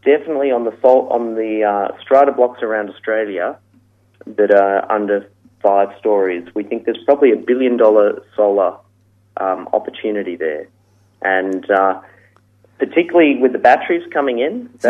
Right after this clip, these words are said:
Speaker 1: will
Speaker 2: is
Speaker 1: mean
Speaker 2: that billion dollars in terms of savings or
Speaker 1: Um,
Speaker 2: ins-,
Speaker 1: uh, in terms
Speaker 2: installation? What, what's,
Speaker 1: installation,
Speaker 2: what's
Speaker 1: yeah,
Speaker 2: that in
Speaker 1: yeah.
Speaker 2: kilowatts?
Speaker 1: Um, well, to give, to give you an idea, um, the residential apartment blocks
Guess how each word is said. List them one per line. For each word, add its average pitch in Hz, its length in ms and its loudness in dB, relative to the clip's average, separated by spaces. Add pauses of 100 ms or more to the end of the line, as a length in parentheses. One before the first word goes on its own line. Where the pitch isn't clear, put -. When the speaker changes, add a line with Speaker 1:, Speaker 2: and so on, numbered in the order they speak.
Speaker 1:
will 240 100 0
Speaker 2:
is 254 80 -2
Speaker 1:
mean 214 160 -2
Speaker 2:
that 240 100 2 (200)
billion 233 260 0 (100)
dollars 196 520 -2
in 196 140 -4
terms 190 260 -4
of 170 40 -8 (280)
savings 220 440 -4
or 180 200 -4 (360)
Speaker 1:
Um, 262 160 4
Speaker 2:
ins-, 214 140 -2
Speaker 1:
uh, 147 60 4
in 131 140 4
terms 214 160 -2
Speaker 2:
installation? 214 640 -2
What, 196 200 -8
what's, 220 500 0
Speaker 1:
installation, - 180 -12 (200)
Speaker 2:
what's 208 160 0
Speaker 1:
yeah, 190 60 -2
Speaker 2:
that 185 100 2
in 202 140 -2
Speaker 1:
yeah. - 80 -8
Speaker 2:
kilowatts? 202 640 -8 (340)
Speaker 1:
Um, 120 260 0 (680)
well, 147 160 6 (560)
to 180 60 -12
give, 214 260 -10 (260)
to 196 80 -12
give 202 160 -8
you 233 100 2
an 190 120 4 (120)
idea, 139 560 -6 (840)
um, 117 420 2
the 117 240 -6
residential 151 500 2
apartment 127 560 2
blocks 104 300 2